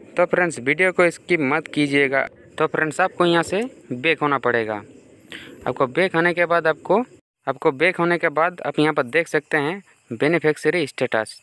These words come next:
तो आप यहाँ पर क्लिक कर लीजिए। आपको यहाँ पर क्लिक करने के बाद आधार नंबर, अकाउंट नंबर और मोबाइल नंबर से आप देख सकते हैं। तो फ्रेंड्स, हम लोग आधार नंबर से देख लेते हैं। तो आप अपना आधार नंबर यहाँ पर डाल दीजिएगा।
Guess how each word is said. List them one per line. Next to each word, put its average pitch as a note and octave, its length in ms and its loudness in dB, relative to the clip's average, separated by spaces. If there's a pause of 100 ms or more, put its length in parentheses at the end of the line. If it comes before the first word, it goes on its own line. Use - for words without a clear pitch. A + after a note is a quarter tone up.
तो C#3 80 2
आप D3 180 2
यहाँ C3+ 160 0
पर E3+ 120 -2
क्लिक C3+ 300 -4
कर A#2+ 180 0
लीजिए। A2 400 -8
आपको F#3 200 -2
यहाँ F#3 160 2
पर F3 120 0
क्लिक F3+ 300 -4
करने E3+ 240 0
के D#3+ 120 -2
बाद E3 220 0 (840)
आधार C#3 320 -2
नंबर, F3 480 0 (300)
अकाउंट F3 320 0
नंबर E3 280 0
और D3 200 0
मोबाइल E3 300 2
नंबर D3+ 280 0
से - 160 -2
आप D#3+ 140 2 (360)
देख C3+ 240 -2
सकते - 320 -4
हैं। A2+ 260 -4 (520)
तो E3+ 60 0
फ्रेंड्स, E3 300 0
हम D#3+ 140 0
लोग F#3 380 -2
आधार C3 220 -2
नंबर C3+ 280 0
से F3 120 -10
देख B2+ 200 0
लेते A#2 260 -2
हैं। A#2 120 0
तो C3 100 -2
आप C#3+ 160 0
अपना C#3 280 -2
आधार C3 280 0
नंबर C3 300 0
यहाँ B2+ 160 -4
पर G3+ 160 -2 (300)
डाल B2+ 240 -2
दीजिएगा। A2+ 420 -4